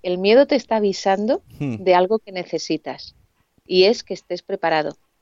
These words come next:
Speaker 1: ¿vale? Para que tú puedas sentirte más seguro, que tengas la canción muy ensayada, que sepas si hay una parte que no te sale, que puedas trabajarla antes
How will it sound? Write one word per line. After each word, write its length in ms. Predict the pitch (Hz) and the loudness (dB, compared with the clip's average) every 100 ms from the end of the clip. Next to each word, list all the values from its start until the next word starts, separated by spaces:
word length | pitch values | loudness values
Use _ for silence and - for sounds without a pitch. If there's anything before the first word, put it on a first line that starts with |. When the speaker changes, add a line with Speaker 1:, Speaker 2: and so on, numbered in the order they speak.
| _ _ _ _ _ _ _ _ _ | _ _ _ _ _ _ _ _ _
Speaker 1:
¿vale? 200 | 156 180 | -4 0
Para 180 | 226 185 | 2 0
que 120 | 175 | -4
tú 120 | 170 | -12
puedas 300 | 156 185 196 - | 0 4 4 2
sentirte 460 | 180 165 160 202 | -4 -6 -8 -8
más 200 | 196 160 | -8 -8
seguro, 420 | - 156 143 113 - - - _ - - _ - | -8 -6 -4 -6 -8 -20 -20 _ -20 -20 _ -6
que 100 | 180 | -2
tengas 360 | 165 170 160 | 0 2 2
la 140 | 165 156 | 2 -2
canción 840 | 160 156 - 170 156 156 147 143 _ _ _ - | -4 -8 -2 0 2 0 -4 -8 _ _ _ -14
muy 420 | 170 160 160 156 | -8 -2 0 0
ensayada, 760 | 151 - 151 196 208 190 196 - - - _ - | 0 0 4 6 6 4 2 -2 -20 -20 _ -2
que 140 | 202 | -2
sepas 640 | - - 185 - 160 160 - | 0 0 0 0 -2 -4 -10
si 280 | - - 170 | -10 0 4
hay 340 | 165 165 160 - | 4 2 -2 -10
una 240 | 185 170 | -6 -4
parte 300 | 160 170 170 | -4 -6 -8
que 100 | 165 | -8
no 100 | 160 | -6
te 140 | 151 156 | -6 -6
sale, 420 | - 165 151 135 _ _ _ _ | 0 2 2 -2 _ _ _ _
que 100 | - | -4
puedas 380 | - 185 151 - | 4 4 4 2
trabajarla 680 | 165 147 - 175 156 151 156 | 0 0 0 -2 2 2 2
antes 600 | 185 - 143 - - | 0 -6 -12 -12 -16